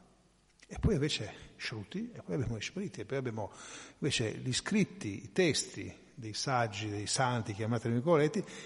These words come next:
che cosa fanno? Danno delle indicazioni, danno delle vie, raccontano delle storie, con la loro stessa vita danno, danno un esempio. Quindi abbiamo tutti, eh, la letteratura puranica, eccetera.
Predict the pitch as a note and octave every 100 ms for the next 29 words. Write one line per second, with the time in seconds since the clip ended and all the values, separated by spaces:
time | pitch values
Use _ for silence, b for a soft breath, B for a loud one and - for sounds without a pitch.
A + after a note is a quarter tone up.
0 | B E3 F#3+ F3 - G2+ G2 A2 F3 G3+
1 | F3 B2 - F#3+ C#3 C3+ C3+ C3+ A#2+ -
2 | F#3+ D#3+ B2+ B2+ B2 A2 B2+ F3 A2 -
3 | C3 A#2 B2 A#2 A2+ - D#3+ D#3+ A#2 A#2
4 | B2+ C#3 - C3+ B2 D3 D#3 A#2+ A2+ A2+
5 | A2 A2 A2+ A#2 E3 F3+ A#2+ - E3 B2+
6 | G#2+ - A#2+ A2 - B B B - A#2+
7 | A2+ - - G2 F#2+ A2 F#2+ G#2+ F#2 -
8 | F2+ G2+ B2 A#2+ G2 G#2+ F#2 C#3 A2+ G2